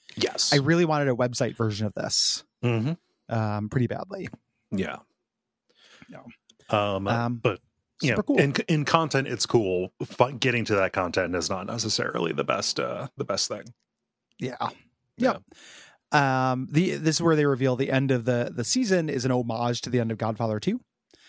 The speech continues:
Speaker 1: Yeah.
Speaker 2: Uh, yeah, they, they had the plan. They were gonna put the plane crash earlier in the episode. And it's
Speaker 1: Yeah.
Speaker 2: like, "Nah, that, yeah, that's not it."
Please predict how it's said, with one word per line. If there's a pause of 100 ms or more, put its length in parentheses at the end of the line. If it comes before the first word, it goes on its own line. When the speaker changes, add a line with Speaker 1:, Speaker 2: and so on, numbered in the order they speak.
(120)
Speaker 1:
Yeah.
Speaker 2:
Uh,
yeah,
they,
they
had
the
plan.
They
were
gonna
put
the
plane
crash
earlier
in
the
episode. (600)
And
it's
Speaker 1:
Yeah.
Speaker 2:
like,
"Nah,
that,
yeah, (200)
that's
not
it."